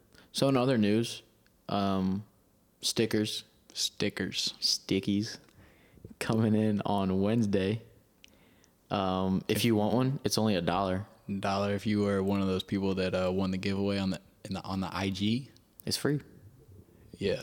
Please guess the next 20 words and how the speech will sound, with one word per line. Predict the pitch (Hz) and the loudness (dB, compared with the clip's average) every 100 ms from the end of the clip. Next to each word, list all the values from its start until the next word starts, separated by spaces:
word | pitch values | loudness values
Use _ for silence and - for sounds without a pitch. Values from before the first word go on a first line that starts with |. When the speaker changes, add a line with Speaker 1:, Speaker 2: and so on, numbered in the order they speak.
| - | -6
Speaker 2:
just | - 104 | -6 -2
getting, | 104 101 95 | 0 0 0
we'll | |
just | 101 95 | 0 0
get | 98 | -2
in | 95 | -2
contact | 98 95 95 98 | -2 -2 0 0
with | 101 92 | -2 0
you | 98 | 0
once | 95 - | 0 -2
we | 95 | -4
get | 95 - | -4 -2
that | 92 | -2
shipment | - 104 101 104 | 0 0 2 2
in, | 107 110 113 - - - - - - - | 4 2 0 -8 -20 -20 -20 -20 -18 -8
distribute | - - 98 98 - | -4 -2 0 -2 0
those | 98 95 | 0 2
out. | 101 101 92 - - - | 0 0 -2 -8 -12 -4
Uh, | 95 92 95 185 - _ _ _ - | -2 0 0 -2 -6 _ _ _ -4
hopefully | 110 104 110 110 | -2 0 0 0